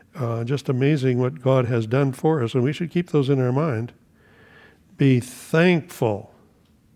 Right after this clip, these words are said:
Boy, you can just stop. That's a command, isn't it?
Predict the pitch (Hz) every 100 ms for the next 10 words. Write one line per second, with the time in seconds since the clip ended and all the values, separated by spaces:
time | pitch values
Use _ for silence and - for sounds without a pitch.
0 | _ _ _ _ _ _ _ _ _ _
1 | 127 135 123 117 127 120 117 - - 139
2 | 135 - 131 - 110 127 110 131 143 117
3 | 107 120 117 104